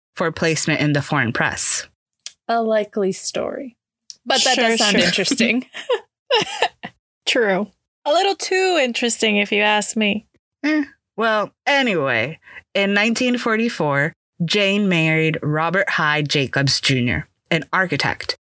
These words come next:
Speaker 1: who also worked on airplane design during the war.
Speaker 2: Wait, an architect who designed airplane?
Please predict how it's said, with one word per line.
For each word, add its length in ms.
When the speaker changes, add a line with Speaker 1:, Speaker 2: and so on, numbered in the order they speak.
Speaker 1:
who 220
also 360
worked 240
on 200
airplane 500
design 400
during 260
the 80
war. 380
Speaker 2:
Wait, 240
an 180
architect 480
who 100
designed 420
airplane? 380